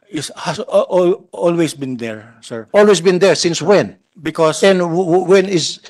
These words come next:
Speaker 2: go-, it, it's going to happen na hindi na decongested
Speaker 1: Yes,
Speaker 2: na
Speaker 1: sir.
Speaker 2: sila?
Speaker 1: Because, uh,
Speaker 2: How long you been,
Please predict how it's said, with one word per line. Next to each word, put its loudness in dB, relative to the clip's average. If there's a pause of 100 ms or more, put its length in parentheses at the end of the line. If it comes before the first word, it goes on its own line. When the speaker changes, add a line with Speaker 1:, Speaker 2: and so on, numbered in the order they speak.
(200)
Speaker 2:
go-, -2
it, -2
it's -8
going 2
to 2
happen 0
na 2
hindi 2
na -4
decongested -6
Speaker 1:
Yes, -8
Speaker 2:
na -4
Speaker 1:
sir. -4
Speaker 2:
sila? -6 (600)
Speaker 1:
Because, -6
uh, 2
Speaker 2:
How 4
long 2
you 2
been, -2